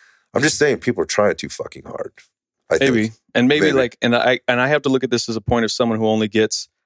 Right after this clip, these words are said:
Speaker 2: a hundred or so, like, D Ms or questions, right? And a lot of those are, like, a meme.
Speaker 1: Yeah, yeah.
Speaker 2: I can look at it and laugh. I don't respond to 'em.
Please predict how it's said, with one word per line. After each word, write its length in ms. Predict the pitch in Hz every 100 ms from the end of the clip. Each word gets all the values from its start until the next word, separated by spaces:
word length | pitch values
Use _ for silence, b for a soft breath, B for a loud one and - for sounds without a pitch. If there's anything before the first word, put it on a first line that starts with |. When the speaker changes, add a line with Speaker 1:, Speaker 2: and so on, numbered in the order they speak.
| -
Speaker 2:
a 40 | 104
hundred 340 | 110 110 104
or 60 | 104
so, 440 | - 107 101 101 _ _
like, 220 | 107 104
D 200 | 104 107 107
Ms 340 | 104 104 -
or 160 | - 101
questions, 580 | - 107 98 - - -
right? 260 | 104 107 - _ _ _ _ _ -
And 80 | 127
a 60 |
lot 120 | 165 170
of 40 |
those 160 | 147 123
are, 60 |
like, 160 | 110 104
a 60 | 110
meme. 380 | 107 95 104 _ _ _ _ _
Speaker 1:
Yeah, 140 | 143 87
yeah. 100 | 131
Speaker 2:
I 60 |
can 100 | 170
look 160 | 156 156
at 80 | 156
it 40 |
and 80 | 127
laugh. 280 | 117 117 120
I 100 | 127
don't 160 | 135 131
respond 380 | 127 - 104 104
to 100 |
'em. 60 | 98